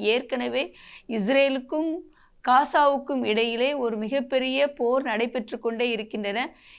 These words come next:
இஸ்ரேல் ஹமாஸ் மீது தாக்குதலையும், ஹமாஸ் இஸ்ரேல் மீது தாக்குதலையும் ஏற்படுத்தியில் பல்லாயிரக்கணக்கான பேர், இதுவரைக்கும் முப்பத்தாறாயிரத்துக்கும் அதிகமான பேர் உயிரிழந்திருக்கிற சூழ்நிலையில்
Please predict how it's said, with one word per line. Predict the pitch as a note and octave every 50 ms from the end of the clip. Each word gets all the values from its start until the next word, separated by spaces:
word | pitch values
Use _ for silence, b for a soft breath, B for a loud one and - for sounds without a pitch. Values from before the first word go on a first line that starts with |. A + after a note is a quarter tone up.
| B B
இஸ்ரேல் | A#3 C4+ C4+ - - E4 D#4+ D#4+ D#4 D4 C4
ஹமாஸ் | C4+ A#3+ A#3+ B3+ C4+ D4 B3+ -
மீது | - C4+ C4+ A#3 B3+ A#3
தாக்குதலையும், | - G#3 G#3+ A3+ A3+ - A3 A3 A#3 A3+ A3+ A#3 C4 D#4+ F4 - - -
ஹமாஸ் | - A3+ A3+ A#3 B3 C4 C#4 C#4+ C#4 -
இஸ்ரேல் | B3 A#3+ - C4+ C#4 C#4 C4+ B3
மீது | B3+ B3+ G#3+ A#3 A3+
தாக்குதலையும் | A3 A3 G#3+ G#3+ G#3+ - A#3 A#3+ A3+ B3 B3 A#3 G#3+ G3+ G#3+
ஏற்படுத்தியில் | B3 - - A3+ A3 G#3+ A3 A#3 A3 A#3 B3+ D4 D4 B B B B B B B B B
பல்லாயிரக்கணக்கான | B3+ B3+ C4+ C#4+ D4+ D#4 D#4 D#4+ D#4+ D#4+ D#4 D#4 - D4 C4+ C4+ C4+ - C4 B3+ B3 B3 A3+
பேர், | A#3 A3 G#3 - - G#3
இதுவரைக்கும் | A3+ G#3 B3 A#3 A#3+ A#3+ B3 A#3+ A#3+ - D4+ D4+ E4+ - b b b b b b
முப்பத்தாறாயிரத்துக்கும் | A3+ G3 - D4+ D4+ D4+ D#4 D4 D4 D4 D4 C#4+ C#4+ C#4+ C#4 C#4+ C#4 C#4+ C#4 - - C#4+ B3+ B3
அதிகமான | A3+ G#3+ B3 C4 B3+ C4 C4 B3+ B3
பேர் | A3+ A#3 A#3+ A#3
உயிரிழந்திருக்கிற | A3 A3 A#3+ B3 B3+ B3 B3 A3 A#3 A#3 B3+ A#3+ - A3 A3 G#3+ G#3+
சூழ்நிலையில் | - - A#3 A3 A3 G#3+ G#3+ G3+ G3+ G3 G3 F#3 - -